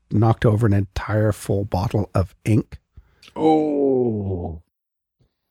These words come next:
Speaker 2: At least with paint, you know, there, if you're on porcelain, which you said you are, right? Tiles, floor, it's porcelain?
Speaker 1: Tiles, yeah, yeah.
Speaker 2: Lacquer thinner should take out any and all paint that you get on 'em.
Speaker 1: Yeah, the ink, I look like a Smurf.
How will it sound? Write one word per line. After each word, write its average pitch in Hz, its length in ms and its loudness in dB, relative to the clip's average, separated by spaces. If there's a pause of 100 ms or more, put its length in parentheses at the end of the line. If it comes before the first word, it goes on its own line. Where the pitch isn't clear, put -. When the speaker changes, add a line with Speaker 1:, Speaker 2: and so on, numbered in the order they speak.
(680)
Speaker 2:
At 113 140 -2
least 180 220 6
with 202 140 -4
paint, 175 240 4
you 180 60 8
know, 170 380 8
there, 156 360 6 (420)
if - 120 -4
you're 185 100 8
on 185 100 4
porcelain, 120 540 2 (240)
which - 180 -6
you 110 60 -4
said 120 180 -2
you 123 100 -2
are, 101 140 -2
right? 120 240 -4
Tiles, 143 360 0
floor, 131 300 -2
it's - 140 -12
porcelain? 143 420 -2 (360)
Speaker 1:
Tiles, 98 400 4
yeah, 110 140 4 (240)
yeah. 104 120 -2 (800)
Speaker 2:
Lacquer 160 240 8
thinner 160 240 4
should - 220 -2
take 156 220 4
out 147 220 6
any 156 200 4
and 143 80 6
all 139 120 4
paint - 280 2
that - 120 -6
you 139 60 0
get 143 180 2
on 160 160 2
'em. 143 200 2 (480)
Speaker 1:
Yeah, 117 280 6
the 107 200 2
ink, 170 260 8
I 131 80 10
look 131 240 8
like 147 160 8
a 147 60 10
Smurf. 135 580 6